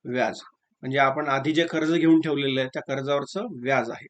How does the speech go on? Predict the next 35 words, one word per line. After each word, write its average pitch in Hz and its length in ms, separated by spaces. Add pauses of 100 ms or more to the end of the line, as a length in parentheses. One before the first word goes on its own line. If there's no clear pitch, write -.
(760)
आणि 139 120
महसुली 147 540
तूट 185 300
किती 156 200
येतंय, 117 280
महसुली 131 640
उत्पन्न 175 560
जे 170 120
आहे, 156 440
इन्कम 165 480
and 156 260
महसुली 143 540 (500)
खर्च, 143 300
महसुली, 131 580 (600)
अ, 131 200
एक्सपेंडिचर, 139 540 (440)
याच्यामध्ये 160 300
तूट 208 280
येते, 156 220
खर्च 156 240
जास्त 196 340
आहे 180 80
आपला, 143 200
पाच 147 280
लाख 165 160
आठ 160 200
हजार 165 220
चारशे 165 340
एक्क्याण्णव 139 320
आहे, 127 80
उत्पन्न 156 360
किती 165 300
आहे, 180 80 (420)
चार 151 180
लाख 165 140